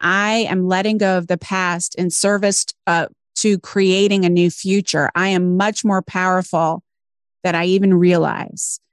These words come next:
And I'm gonna change the energetic frequency of this relationship and not only create more safety inside myself, but by virtue of doing that, create more safety inside him so that he can reach out to me more and he can attune to me more."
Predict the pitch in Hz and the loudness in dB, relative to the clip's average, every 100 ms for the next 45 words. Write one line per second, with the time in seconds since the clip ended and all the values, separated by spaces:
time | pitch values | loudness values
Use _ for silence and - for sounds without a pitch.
0 | _ _ _ 180 180 190 196 196 175 - | _ _ _ -4 -2 -2 0 -2 -2 -2
1 | 247 220 208 185 170 - 170 170 175 175 | 0 2 0 0 -2 0 0 2 0 -2
2 | 160 - - 196 185 165 - 165 156 170 | -4 -8 -2 -2 0 -2 0 -2 0 -2
3 | 180 - 175 165 170 185 - 160 - 147 | -2 -2 0 2 2 0 0 -2 -2 -4
4 | 139 - _ _ 185 180 170 170 175 - | -6 -10 _ _ -6 -4 -2 -2 -4 -6
5 | - 185 208 220 220 208 - 190 156 175 | -6 0 0 2 0 0 0 0 2 0
6 | 175 180 175 180 175 180 170 170 165 - | 0 -2 -2 0 0 0 -2 0 -2 -2
7 | 233 208 185 - 165 170 160 185 - 175 | -2 -2 -4 -6 -4 -4 -2 -2 0 -2
8 | 160 - 214 208 165 160 - _ 190 196 | -2 2 2 4 2 -2 -6 _ -2 0
9 | 220 196 180 - 180 - 170 165 - 160 | 0 0 -2 0 -2 2 2 2 0 -2
10 | 160 160 202 220 175 160 - 165 170 165 | -4 0 2 4 2 0 -4 -2 -2 0
11 | 226 208 185 175 156 170 170 - 165 165 | -2 0 0 0 0 -2 -2 -2 0 0
12 | 165 160 160 120 185 180 180 175 - - | 2 0 0 0 -2 -2 0 -2 -2 0
13 | 175 170 - 160 151 151 151 139 | 2 2 0 0 2 0 -2 -4